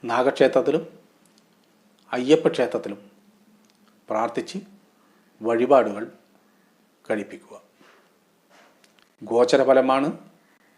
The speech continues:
ഇത് പറഞ്ഞുകൊണ്ടേയിരിക്കുന്നത്. ജാതകഫലവും ഗോചരഫലവും ഗുണപരമായ അവസ്ഥയാണെങ്കിൽ മാത്രം ഇത് പൂർണ്ണമായും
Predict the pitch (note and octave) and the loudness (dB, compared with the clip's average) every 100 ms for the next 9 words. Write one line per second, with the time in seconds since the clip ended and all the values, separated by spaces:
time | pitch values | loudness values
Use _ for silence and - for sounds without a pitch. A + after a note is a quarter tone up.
0 | _ _ _ _ _ _ A2+ B2+ - - | _ _ _ _ _ _ -4 -4 -4 -8
1 | _ _ _ _ - A2 A2+ C3 B2 B2 | _ _ _ _ -8 -4 -2 0 2 0
2 | G#2+ - A#2+ A#2 - - _ _ _ _ | -2 -6 -6 -6 -10 -14 _ _ _ _
3 | _ _ _ _ _ _ - G2+ A2 A#2 | _ _ _ _ _ _ -16 -8 -2 0
4 | B2+ C3 C3 C3+ F3 - - _ - A2+ | 4 6 6 4 2 -4 -18 _ -6 0
5 | B2 C#3 C3+ C3+ D3+ G3 - - _ _ | 2 2 4 4 4 0 -10 -20 _ _
6 | _ _ _ _ _ _ _ _ _ _ | _ _ _ _ _ _ _ _ _ _
7 | _ _ _ _ _ _ _ _ A#2 A#2 | _ _ _ _ _ _ _ _ -10 -2
8 | C3 C#3 C#3 C3+ C3+ C#3 A2+ A#2+ - C3+ | 4 4 6 4 2 0 -2 -2 -2 0
9 | B2+ C#3 C#3 D3 A#2+ C3 D3+ - - - | 2 0 0 0 0 0 0 -4 -10 -20
10 | _ _ _ _ _ A2+ B2 A2 A#2 A#2+ | _ _ _ _ _ -6 -6 -4 -4 -2
11 | A#2 B2+ - | -4 -4 -6